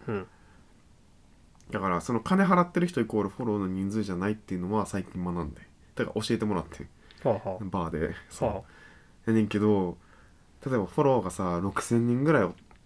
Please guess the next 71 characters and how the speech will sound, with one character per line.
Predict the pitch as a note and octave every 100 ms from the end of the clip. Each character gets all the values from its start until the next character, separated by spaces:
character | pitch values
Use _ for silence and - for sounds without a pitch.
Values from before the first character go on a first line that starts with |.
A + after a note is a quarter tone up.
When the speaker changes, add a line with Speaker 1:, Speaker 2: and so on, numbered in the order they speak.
| - - - - - -
Speaker 2:
て、 | - F2+ E2+
じ | F2
ゃ | F2
あ |
何 | F#2+ G2 G2+
人 | C#3+ E3
が | B2+
買 | - -
っ | - -
て、 | E2 F2+ D#2 - - - - -
千 | - - F#2+
五 | G2
百 | A2+ A2
円 | A2+ E2
で |
し | D#2 F2
ょ |
と | F2+
か | B1+
っ |
て、 | - -
六 | F#2+ F2 -
千 | G2+ G#2+
人 | G#2+ F2
で | C2+
し | -
ょ？ | D2+ D#2+ - -
Speaker 1:
う | A#2+
ん。 | G#2 F#2+ - - - -
Speaker 2:
で、 |
何 | F#2 F#2+ F#2+
割 | A#2+ B2+
が | G2
手 | F#2
元 | F2+ F#2
に |
入 | E2 E2+
っ |
て | -
く | -
ん | D#2
の | D2+
や |
ろ | A#1+
う | C2
と | D#2
思 | D#2+
っ | -
た | C#2
ら、 | -
結 | B2 B2
構 | - F2
な | E2
金 | - G2+ G#2
に | F#2+
な | E2+
る | G2+
よ | F2
な | E2+ F2
と | E2+
か | D2+
っ |
て | -
思 | -
っ | -
て、 | -
毎 | F2+ D2
月。 | - - - - - - - - - - - - - - - - -
Speaker 1:
確 | - - -
か |
に | -